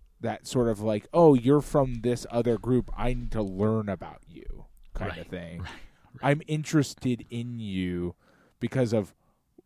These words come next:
Speaker 1: not who you are, but what you are."
Speaker 2: Right, right.
Speaker 1: Which,
Speaker 2: This
Speaker 1: if it had been done to him,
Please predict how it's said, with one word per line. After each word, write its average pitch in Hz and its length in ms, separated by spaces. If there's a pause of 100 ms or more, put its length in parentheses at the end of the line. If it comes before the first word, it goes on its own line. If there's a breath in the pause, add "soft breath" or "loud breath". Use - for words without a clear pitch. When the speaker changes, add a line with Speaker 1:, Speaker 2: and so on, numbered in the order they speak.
(300)
Speaker 1:
not 131 260
who - 280
you 127 260
are, 110 160
but 98 220
what 101 400
you 92 240
are." - 340 (200)
Speaker 2:
Right, 98 380 (240)
right. 90 320
Speaker 1:
Which, 156 300
Speaker 2:
This - 160
Speaker 1:
if 160 140
it 175 100
had 156 240
been 156 180
done 139 220
to 131 80
him, 160 480